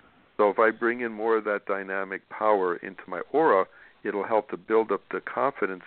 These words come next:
energy so that I will have that confidence to walk in there and say, "Hey, it's time for a raise." And I'll have the power to do it. And then once I express it, it actually will start to become part of my aura. On the other hand, I may have it completely. We had a,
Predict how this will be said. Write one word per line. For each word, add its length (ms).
energy 500
so 80
that 100
I 140
will 220
have 200
that 140
confidence 500
to 80
walk 300
in 260
there 200
and 80
say, 120
"Hey, 300
it's 100
time 280
for 120
a 20
raise." 320
And 300
I'll 140
have 200
the 80
power 360
to 140
do 260
it. 80
And 160
then 160
once 260
I 40
express 560
it, 120
it 80
actually 320
will 140
start 260
to 80
become 480
part 340
of 100
my 160
aura. 300
On 100
the 100
other 160
hand, 240
I 40
may 140
have 160
it 100
completely. 460
We 120
had 80
a, 140